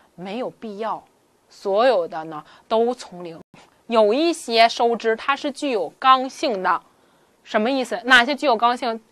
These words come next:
这个刚性这个词儿我们在第几章学过？在第二章学过。有一些支出是必要的支出，你没有必要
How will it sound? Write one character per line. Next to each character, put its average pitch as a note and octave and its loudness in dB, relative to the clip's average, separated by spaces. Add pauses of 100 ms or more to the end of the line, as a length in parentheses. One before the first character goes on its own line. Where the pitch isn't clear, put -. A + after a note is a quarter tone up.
这 E4 -2
个 C4+ 4
刚 C#4 4 (180)
性 C#4+ -2
这 C4 0
个 A#3+ 2
词 A#3 -2
儿 A3+ 4
我 A3+ 2
们 F#3+ -4
在 A#3 4
第 A#3+ -4
几 A3 -6
章 G3+ -4
学 G3+ -6
过？ F#3+ -2 (280)
在 G3 -6
第 F#3+ -8
二 F#3 0
章 D3+ -16
学 - -20
过。 - -20 (440)
有 A#3+ 0
一 D4+ 2
些 D4+ 0 (160)
支 D4+ -6
出 C4+ -2
是 B3 -8
必 C#4+ -2
要 D#4 10
的 F#3+ -2
支 E3+ -10
出， F#3 -8 (640)
你 A#3+ -2
没 B3+ 6
有 F4 12
必 C#4+ 2
要 C4+ 10